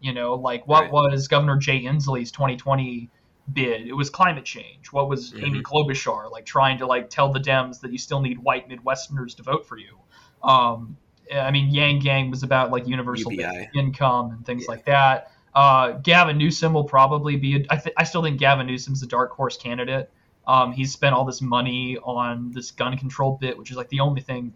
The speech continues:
Speaker 1: white Democrats can ever campaign on nowadays, besides
Speaker 2: Yeah.
Speaker 1: climate change.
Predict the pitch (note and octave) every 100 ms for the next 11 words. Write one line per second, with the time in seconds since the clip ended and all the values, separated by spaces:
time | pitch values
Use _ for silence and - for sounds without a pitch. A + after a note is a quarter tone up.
0 | - A#2 - B2+ A#2 B2 A#2+ - A#2+ A#2
1 | - A2+ A2 B2 B2+ B2+ B2+ B2 B2 B2
2 | B2 A#2+ - _ _ _ - A#2+ B2 -
3 | A#2+ A#2+ - A#2 A#2 A#2 -